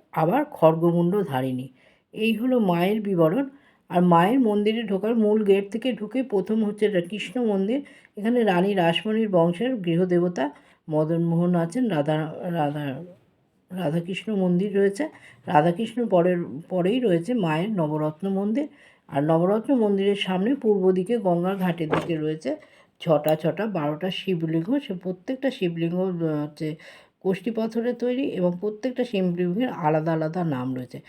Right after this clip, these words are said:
আর মায়ের মন্দিরের সামনে যে নাট মন্দির আছে, নাট মন্দিরের পরেই রয়েছে,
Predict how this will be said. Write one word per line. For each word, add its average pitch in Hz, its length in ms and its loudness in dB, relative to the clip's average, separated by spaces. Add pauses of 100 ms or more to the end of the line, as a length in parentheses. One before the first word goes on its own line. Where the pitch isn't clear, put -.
(280)
আর 156 200 2
মায়ের 170 340 2
মন্দিরের 202 440 0
সামনে 202 420 -2
যে 202 120 -2
নাট 190 360 0
মন্দির 233 300 2
আছে, 170 200 0
নাট 175 320 -4
মন্দিরের 208 340 -4
পরেই 185 340 0
রয়েছে, 190 400 0